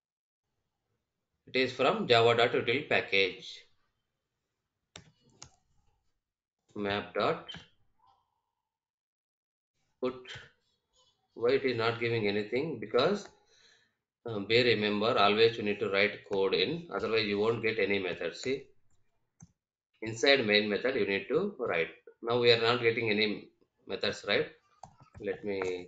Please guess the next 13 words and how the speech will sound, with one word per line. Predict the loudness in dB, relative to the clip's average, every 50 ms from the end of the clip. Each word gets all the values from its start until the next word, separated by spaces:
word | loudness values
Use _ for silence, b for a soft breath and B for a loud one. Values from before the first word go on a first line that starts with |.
| -14 _
create | -10 -8 -8 -10 -10 -12
main | -12 -10 -10 -10
method. | -12 -14 -10 _ -8 -8 -8 -12 -18 _ _ _ _
Now | -12 -12 -10 -10 -10 -12 -12 -14
I'm | -14 -14 -12
going | -12 -14 -14 -14 -16 _ -14
to | -14 -14 -14 _ _ _ _ _ _ _ _ _ _ _ _ _ _ -20 -16 _
cut | -12 -12 -12 -14 -20 -20
from | -18 -18 -18 -18 _ -12
here | -8 -8 -8 -8 -8 -12 -14
and | -18 -18 -18 -20 _ -20 _
keep | -20 -20 _ _ _
here. | -12 -10 -10 -10